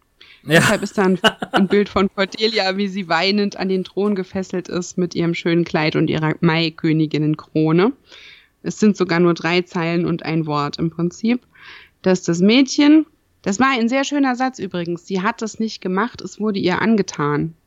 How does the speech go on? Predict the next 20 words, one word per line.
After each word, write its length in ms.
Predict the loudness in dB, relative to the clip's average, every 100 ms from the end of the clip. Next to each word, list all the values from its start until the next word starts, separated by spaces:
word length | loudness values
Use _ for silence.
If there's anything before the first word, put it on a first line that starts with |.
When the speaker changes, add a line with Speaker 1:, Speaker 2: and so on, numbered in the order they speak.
| _ _ _ _
Speaker 1:
Ja. 200 | -4 -4 _ _ _ _ _
Speaker 2:
Die 220 | -2 0 2
Unsichtbarkeit. 800 | 2 0 -2 -6 -6 -4 -4 -6 -16 -16 -8
Also 200 | 0 2
das 200 | 2 2
Mädchen 400 | 4 2 4 2
wurde 180 | 4 0
so 120 | 0 0
sehr 180 | 2 0
ignoriert 520 | 0 2 4 2 0
von 160 | 0
den 120 | 0 2
anderen 260 | 0 0
Studenten, 440 | -2 -2 0 2 2
dass 160 | 0 -2
sie 100 | 2
unsichtbar 540 | 4 4 -2 -6 -4
wurde. 580 | 0 2 4 4 4 2 -6 -20 -20 _ _ _ 0
Ähm, 720 | 2 4 6 6 6 4 0 -8 _ _ _ _ _ _ -20 _ -12
wreaked. 600 | -8 -8 -8 -10 -16